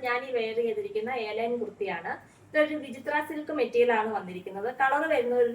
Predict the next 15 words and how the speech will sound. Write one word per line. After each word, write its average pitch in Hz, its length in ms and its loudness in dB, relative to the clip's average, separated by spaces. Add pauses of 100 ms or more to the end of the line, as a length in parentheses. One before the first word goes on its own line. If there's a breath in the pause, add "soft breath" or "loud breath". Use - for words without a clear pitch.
നല്ല 233 360 -2 (160)
ഒരു 233 120 6 (440 loud breath)
നേവി 240 340 2
ബ്ലൂ 262 120 -2 (120)
കളറാണ് 190 420 -4
വന്നിരിക്കുന്നത്. 175 500 -12 (400)
ഇതിന്റെ 277 240 -8
ഫ്രണ്ടിൽ 269 360 -2
ഇങ്ങനെ 240 260 2
ഒരു, 233 120 6 (760 loud breath)
ആ, 220 40 -8 (480)
ഓവർകോട്ട് 247 440 2
ഒക്കെ 240 180 -2
അറ്റാച്ച് 240 320 -4
ചെയ്തിട്ടുണ്ട്. 190 500 -4